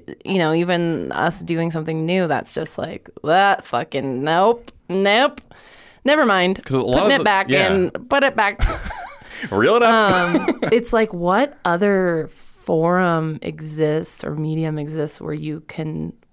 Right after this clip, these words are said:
Speaker 1: witness such, um,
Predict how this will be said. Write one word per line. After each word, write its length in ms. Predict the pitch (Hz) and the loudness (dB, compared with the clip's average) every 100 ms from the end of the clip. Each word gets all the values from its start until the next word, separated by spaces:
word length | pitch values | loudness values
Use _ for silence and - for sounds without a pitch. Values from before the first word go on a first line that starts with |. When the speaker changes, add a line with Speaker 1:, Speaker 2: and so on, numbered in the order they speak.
| - | -14
Speaker 1:
witness 880 | 170 170 - 170 156 - - - - - - _ _ - - - | -4 -2 -2 -4 -4 -6 -10 -12 -14 -20 -20 _ _ -20 -20 -18
such, 680 | - - 165 156 - - - 165 | -8 -2 0 0 -4 -6 -6 -6
um, 580 | 160 147 151 165 170 | -4 -4 -6 -10 -10